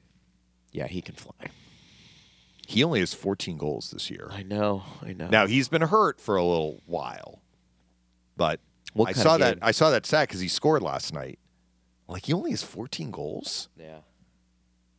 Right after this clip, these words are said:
Speaker 1: They've had a lot of, in-, including him, injury issues.
Speaker 2: Right.
Speaker 1: I mean, Evan Rodriguez, I think, is playing in the, in their top six. Having a pretty good year,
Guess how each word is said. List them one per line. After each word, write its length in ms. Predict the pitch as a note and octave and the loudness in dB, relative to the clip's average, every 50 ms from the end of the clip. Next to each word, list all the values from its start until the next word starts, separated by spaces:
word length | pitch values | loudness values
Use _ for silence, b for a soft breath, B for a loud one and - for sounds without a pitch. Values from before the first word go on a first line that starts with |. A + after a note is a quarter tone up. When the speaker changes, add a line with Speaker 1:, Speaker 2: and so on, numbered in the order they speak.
| _ _ _ _ _ _ _ _ _ _ _ _ _ _ _ _ _ _ _ _ _ _ _ _ - | _ _ _ _ _ _ _ _ _ _ _ _ _ _ _ _ _ _ _ _ _ _ _ _ -4
Speaker 1:
They've 160 | F3 F3 D#3 | -4 -2 2
had 180 | D#3+ C3 A#2 | 4 4 4
a 60 | G#2 F#2+ | 4 4
lot 200 | G2 G2 F#2+ F2+ | 4 4 4 2
of, 140 | D2+ D2+ - _ _ | 0 -6 -16 _ _
in-, 120 | F2+ G2+ | -10 -10
including 460 | - - G2 - - - G#2 E2 D#2+ | -8 -10 -12 -10 -6 -4 -4 -4 -4
him, 380 | E2+ E2+ D3+ C3 F#2+ D#2+ D#2+ D2+ | -2 0 2 2 2 2 -2 -4
injury 380 | A#1 A2 A#2 G#2+ F#2+ D2+ - - | -4 -4 -4 -2 -4 -6 -4 -6
issues. 420 | C#2+ - - - - - - - _ _ _ _ _ | -8 -10 -12 -16 -18 -18 -20 -20 _ _ _ _ _
Speaker 2:
Right. 340 | C#2+ D2 C#2 C2 B1 - - _ _ _ _ _ _ - | -4 -4 -4 -4 -6 -10 -16 _ _ _ _ _ _ -14
Speaker 1:
I 40 | - | -12
mean, 120 | A#2 - - | -12 -6 -4
Evan 240 | B2 F3 A3+ G#3 A#2+ | -2 0 0 0 0
Rodriguez, 520 | G#2 F2+ D#2+ D#2 G#2+ E3 G3 - - F#2 | -2 -2 -2 -2 -4 0 0 0 -2 -2
I 60 | E2 | -4
think, 140 | - F#2+ F2+ | -8 -8 -10
is 100 | E2+ - | -12 -12
playing 280 | - - G#2 G2+ G2 F#2 | -8 -4 -4 -4 -4 -6
in 100 | E2+ D#2 | -8 -12
the, 80 | D2+ - _ _ _ - | -14 -18 _ _ _ -16
in 100 | F#2 F2 | -8 -8
their 100 | F2 D#2+ | -8 -8
top 300 | - - F#2+ E2 - - | -6 -6 -8 -8 -8 -10
six. 520 | - - A#2+ C3 - - - - - - _ _ _ _ _ _ _ _ _ _ _ _ _ - | -8 -6 -6 -8 -8 -10 -14 -16 -16 -16 _ _ _ _ _ _ _ _ _ _ _ _ _ -8
Having 160 | - - A2+ | -8 -8 -8
a 20 | |
pretty 180 | - - - F2+ | -12 -12 -10 -8
good 120 | E2 D2+ | -8 -6
year, 240 | E2+ G2 B2+ A#2+ | -6 -6 -6 -6